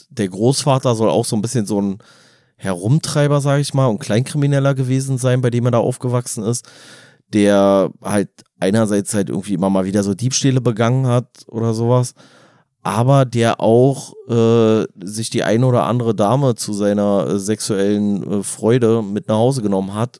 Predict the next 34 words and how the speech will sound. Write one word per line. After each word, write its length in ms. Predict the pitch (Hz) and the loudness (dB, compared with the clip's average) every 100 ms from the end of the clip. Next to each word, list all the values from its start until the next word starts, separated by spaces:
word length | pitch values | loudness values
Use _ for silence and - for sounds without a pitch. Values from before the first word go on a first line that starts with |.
| - | -8
und 280 | 107 101 107 _ _ 117 | -6 -6 -10 _ _ -8
die 180 | 123 139 | -6 0
dann 260 | 120 123 | 0 0
aber 520 | - 92 110 120 123 - - | -4 -6 -2 2 2 -2 -6
im 200 | 107 101 | -6 -4
Bett 220 | 107 - | -4 -4
von 300 | - 127 117 | -2 -2 0
dem, 500 | 113 110 110 113 110 - | 0 0 -2 -4 -6 -6
von 160 | - 101 | -4 -2
seinem, 340 | 107 107 101 | 0 -2 -4
von 160 | - 98 | -6 -4
seinem 140 | 92 | -4
Enkel 300 | - 131 107 | -4 -2 0
da 220 | 85 85 87 _ _ | 0 -2 -4 _ _
weggemacht 500 | - 90 - 85 82 | -6 -4 -2 -4 -4
hat. 280 | 90 85 - | -6 -8 -8
Also 400 | 87 87 85 87 98 _ - | -6 -4 -4 -6 -10 _ -8
auch 160 | 98 | -6
so 120 | 104 | -6
richtig 320 | 87 92 - 104 | -8 -8 -6 -8
strange. 400 | - 90 85 80 - - - - - - | -6 -4 -4 -8 -16 -20 -20 -20 -20 -14
Und 140 | - | -6
dann 180 | 92 98 | -2 0
halt 160 | 107 73 | 0 0
auch 200 | 95 110 | -2 0
wieder 240 | 101 98 | 0 0
das 160 | 95 - | -2 -8
übliche 460 | 120 120 113 120 | -6 -2 0 -2
Gewalt, 680 | 98 101 101 107 117 110 - | -2 -2 2 4 4 2 -2
wenig 260 | 104 104 - | -6 -6 -6
Orientierung 760 | 92 101 101 - 120 113 107 | -4 -4 -4 -4 -2 -2 -2
in 60 | 98 | 0
der 100 | 101 | 0
Jugend 880 | 101 117 117 117 110 107 98 - | 0 0 -2 -2 -2 -4 -6 -14